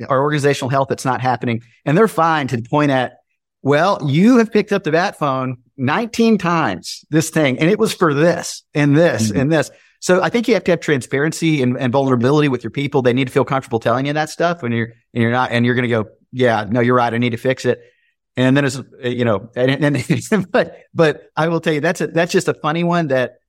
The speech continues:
Speaker 1: and I find that one to be one of those that's universally true across the board, that, that there's just so much that could easily wait till the next day. You wouldn't create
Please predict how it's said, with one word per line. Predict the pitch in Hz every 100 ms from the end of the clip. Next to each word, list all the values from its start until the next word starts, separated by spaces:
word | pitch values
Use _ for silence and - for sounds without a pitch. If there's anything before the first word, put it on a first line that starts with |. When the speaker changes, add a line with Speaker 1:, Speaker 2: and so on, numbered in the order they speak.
| _ _
Speaker 1:
and | 185
I | 214 370
find | 220 165 135
that | 156 196
one | 214 170
to | 139
be | 143
one | 139
of | 139
those | 135 131 123
that's | 117
universally | 135 147 135 135 - 131 123
true | - 127 123 120 117 104
across | 123 - 127 120
the | 120
board, | 117 117
that, | 113 107 110
that | 113 -
there's | 147 220
just | 180 -
so | 143 127
much | 120 -
that | 117
could | - 95 - _ -
easily | 160 160 127
wait | 117 113
till | 110 117
the | 110 117
next | 113 -
day. | 147 143 - _ -
You | 117
wouldn't | 131 113
create | - 120 127 127